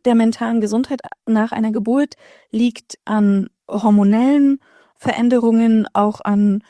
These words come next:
Schlafentzug und dem sozialen Konstrukt, auch der vielen Arbeit, die auf eine Mutter häufig auch zukommt.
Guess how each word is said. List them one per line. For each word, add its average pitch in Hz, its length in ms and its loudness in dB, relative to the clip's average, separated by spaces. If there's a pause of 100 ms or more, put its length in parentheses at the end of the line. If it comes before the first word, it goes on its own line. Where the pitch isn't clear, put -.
(260)
Schlafentzug 240 880 -4
und 208 160 0
dem 214 340 2
sozialen 214 500 -2
Konstrukt, - 760 -4 (480)
auch 208 160 0
der 208 260 0
vielen 214 320 0
Arbeit, 247 600 -2 (140)
die 220 500 0 (140)
auf 208 320 0
eine 208 320 2
Mutter 220 520 0
häufig 202 480 -4
auch 208 160 -6
zukommt. 214 640 -8